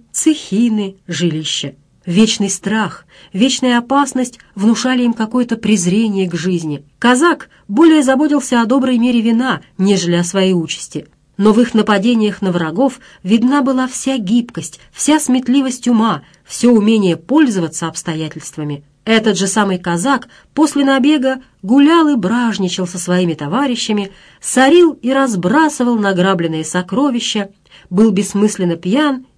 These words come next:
и беспечен до нового набега». «Вы рассказываете как поэт»,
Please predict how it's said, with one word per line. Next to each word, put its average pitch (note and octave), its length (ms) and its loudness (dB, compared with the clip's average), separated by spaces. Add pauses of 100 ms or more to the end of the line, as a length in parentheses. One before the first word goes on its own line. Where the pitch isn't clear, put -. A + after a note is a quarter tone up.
и C#4 120 2
беспечен F3 760 -4 (300)
до F#3 200 0
нового F3+ 340 2
набега». D3+ 500 -6 (920)
«Вы G3+ 120 4
рассказываете B3+ 640 2
как A#3+ 260 -4
поэт», G#3 520 -2